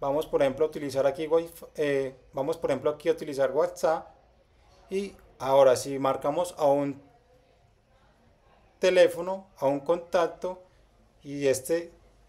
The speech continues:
tiene WhatsApp, pues se va a llamar a, se va a hacer la llamada por medio de WhatsApp. Es fácil, podemos configurar nuestro iPhone para que haga las llamadas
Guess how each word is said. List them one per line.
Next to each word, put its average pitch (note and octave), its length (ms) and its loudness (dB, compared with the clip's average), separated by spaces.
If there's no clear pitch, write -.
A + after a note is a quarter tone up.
tiene D#3+ 240 2
WhatsApp, D#3+ 600 0
pues E3 360 0
se C#3+ 220 0
va C3 100 8
a B2+ 60 6
llamar C3+ 520 2
a, C3 840 6
se - 200 -2
va C3 60 6
a B2 40 6
hacer C#3 160 2
la D3 100 4
llamada C#3+ 580 4
por B2 160 2
medio A#2+ 260 4
de B2+ 80 10
WhatsApp. A#2+ 440 4
Es F3+ 80 4
fácil, F3+ 280 2
podemos D3+ 380 0
configurar C#3+ 440 0
nuestro E3 400 2
iPhone E3 300 2
para F3+ 220 4
que F3+ 100 4
haga E3 300 6
las D#3+ 180 4
llamadas D#3+ 600 2